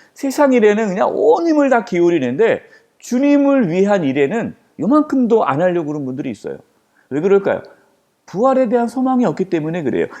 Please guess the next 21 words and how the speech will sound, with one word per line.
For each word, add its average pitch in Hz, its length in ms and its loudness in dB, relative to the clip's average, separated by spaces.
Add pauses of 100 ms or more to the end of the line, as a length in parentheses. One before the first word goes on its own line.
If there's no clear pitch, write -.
이 190 140 0
땅의 254 260 4
삶이 247 260 4
전부이기 214 520 2
때문에 208 400 0
그래요. 208 360 -6 (600)
지금 226 120 0
바울이 180 300 6
권면하는 170 480 4
겁니다. 151 560 0
고린도 165 320 0
교회 160 100 2
성도들 160 680 0
여러분, 160 520 4 (960)
여러분들이 190 440 4
그렇게 202 960 2 (400)
믿음을 208 440 2
지키고, 202 760 -2 (140)
부활의 214 420 2
믿음을 208 380 0
지키고, 190 680 -2